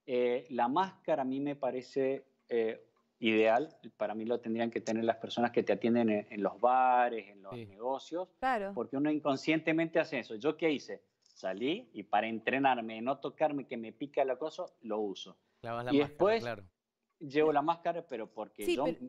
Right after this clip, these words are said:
Speaker 1: hacía esas cosas.
Speaker 3: ¿sabés qué? Yo también lo
Speaker 1: En
Speaker 3: pensaba en los restaurantes, porque los, las personas que te atienden, los mozos, llevan el barbijo nada más.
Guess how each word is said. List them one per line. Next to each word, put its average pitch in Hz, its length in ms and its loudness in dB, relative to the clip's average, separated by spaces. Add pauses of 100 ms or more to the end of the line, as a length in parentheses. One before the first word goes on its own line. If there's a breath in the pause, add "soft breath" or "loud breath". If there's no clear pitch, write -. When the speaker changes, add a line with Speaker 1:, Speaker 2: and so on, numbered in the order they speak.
Speaker 1:
hacía - 260 -6
esas 107 160 -4
cosas. 101 360 -6 (220)
Speaker 3:
¿sabés 311 240 0
qué? 370 160 -2
Yo 381 80 -4
también 359 280 0
lo - 60 -2
Speaker 1:
En - 60 2
Speaker 3:
pensaba 269 420 2
en 214 100 0
los 208 120 -2
restaurantes, 220 640 -2
porque 220 500 0
los, 233 380 2
las 220 120 -2
personas 370 320 -2
que 349 100 -2
te 294 120 2
atienden, 262 440 -2
los 214 120 0
mozos, 247 520 -2 (400)
llevan 381 240 2
el 302 140 0
barbijo 208 680 0 (120)
nada 190 280 0
más. 180 300 -6